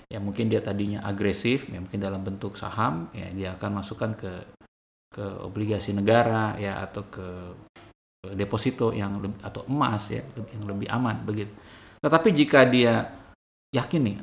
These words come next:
eh, soalnya seperti ini. Kalau kita lihat deh, saya li-, saya belajar dari konglomerat-konglomerat deh, yang sepuluh besar terkaya di Indonesia. Ketika resesi,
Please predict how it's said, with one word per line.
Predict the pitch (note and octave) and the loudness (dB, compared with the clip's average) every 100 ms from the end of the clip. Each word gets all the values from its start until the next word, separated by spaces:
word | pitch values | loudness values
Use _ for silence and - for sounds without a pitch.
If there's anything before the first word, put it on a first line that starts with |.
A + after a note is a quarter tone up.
| F#2 | -10
eh, | |
soalnya | - C3 E3+ | -4 -2 0
seperti | - - C3+ | 0 2 2
ini. | G2+ A2 - - _ - - D#3 | 2 -2 -14 -20 _ -14 -12 2
Kalau | - - | 2 4
kita | F#3 | 2
lihat | F3 E3 | 4 4
deh, | G#2 | 2
saya | F2+ D3+ | 0 -2
li-, | E3 F3+ | -2 -2
saya | G3+ | 0
belajar | D3+ B2 E3+ | 4 4 6
dari | A#2+ G#2+ G#2+ - - - | 6 4 2 -2 -14 -18
konglomerat-konglomerat | - G#2+ A#2 A2 A2 A2 - A2+ A2+ A2+ - | -4 0 2 0 0 0 -2 0 0 0 -2
deh, | G2 - - - - _ _ _ _ - | -6 -8 -20 -20 -20 _ _ _ _ -8
yang | G2 | -6
sepuluh | G2 - A#2 G#2+ | -6 -2 0 0
besar | G2 A2 G#2+ - - | 0 -2 -4 -12 -10
terkaya | - - G#2 G#2+ | -8 -2 2 4
di | G#2+ | 4
Indonesia. | G#2 G#2 G#2 G2+ G2 - - - - - _ _ | 2 0 0 -4 -8 -10 -20 -20 -20 -20 _ _
Ketika | - E3+ F#3 G3 | -2 0 4 4
resesi, | F#3+ G3 G3 B3 | 4 4 4 4